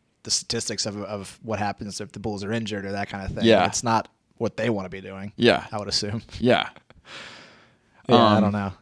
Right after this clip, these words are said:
Speaker 2: But it also brings up, do you think, like, rodeos?
Speaker 1: Yeah, what about, like, horse racing?
Speaker 2: I mean, where did
Speaker 1: <laughs>
Speaker 2: yeah, exactly. Where does, if they break their legs,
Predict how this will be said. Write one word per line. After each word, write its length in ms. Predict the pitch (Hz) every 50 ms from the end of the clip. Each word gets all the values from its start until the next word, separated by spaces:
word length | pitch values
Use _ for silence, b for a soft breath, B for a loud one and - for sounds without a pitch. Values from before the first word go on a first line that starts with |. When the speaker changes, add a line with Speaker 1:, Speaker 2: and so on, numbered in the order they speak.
| b b b b b b
Speaker 2:
But 100 | - 170
it 80 | 175 170
also 200 | 165 - 170 165
brings 220 | 143 151 147 135
up, 220 | 139 135 110 - -
do 220 | - - 123 117 127
you 60 | 123
think, 360 | 113 - 117 110 98 - - _ _ - -
like, 140 | 104 104 98
rodeos? 680 | 98 104 107 113 120 127 135 139 139 143 151 151 143 -
Speaker 1:
Yeah, 140 | 123 123 113
what 60 | 117
about, 120 | 117 127 127
like, 100 | 123 -
horse 260 | - 143 139 113 -
racing? 260 | 110 101 95 - -
Speaker 2:
I 40 | 120
mean, 120 | 127 123 120
where 140 | 120 120
did 160 | 123 127 123 113 - - - - -
Speaker 1:
<laughs> 260 | 175 - - 151 -
Speaker 2:
yeah, 340 | - 147 156 147 117 92 - - -
exactly. 440 | - 113 113 120 131 127 - - 104
Where 220 | 104 104 110 113
does, 280 | 113 113 113 110 98 -
if 440 | 123 135 - - - - - 127 117
they 120 | 143 147
break 260 | 135 117 139 131 113
their 100 | - 113
legs, 420 | 110 120 156 147 110 107 - -